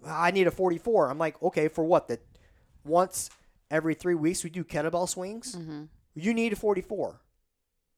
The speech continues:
Speaker 1: "Okay, can you swing a thirty-five?" "Yeah, okay." "Can, <clears throat> can we do a Russian swing with a fifty-three?
Speaker 2: Mm-hmm.
Speaker 1: Maybe." Why do I need a forty-four? But that's input.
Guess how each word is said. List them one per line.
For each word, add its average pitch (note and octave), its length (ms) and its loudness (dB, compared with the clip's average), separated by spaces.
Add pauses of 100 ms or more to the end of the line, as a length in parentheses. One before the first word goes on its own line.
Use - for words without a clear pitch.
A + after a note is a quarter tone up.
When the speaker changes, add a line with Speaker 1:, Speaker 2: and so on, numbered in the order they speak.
(120)
Speaker 1:
"Okay, D3+ 180 -12
can F3+ 160 -6
you D#3+ 40 -6
swing F3 220 -2
a C#3+ 60 -2
thirty-five?" E3 560 -4
"Yeah, G3+ 280 -6
okay." D3 300 -8 (640)
"Can, D3+ 440 -4 (120)
<clears throat> - 140 -16
can D#3 240 -8 (880)
we E3 120 0
do F#3 220 2
a A2+ 80 4
Russian C3+ 380 0
swing E3 260 -8
with D#3+ 160 -6
a C3+ 40 -6
fifty-three? F3+ 920 -4 (200)
Speaker 2:
Mm-hmm. D#3+ 400 -14
Speaker 1:
Maybe." D4+ 420 0 (880)
Why A3+ 200 4
do C4 100 6
I B3+ 80 4
need B3 160 0
a A#3+ 40 -2
forty-four? A#3 680 -2
But - 120 -2
that's E3+ 200 0
input. F#3 400 -4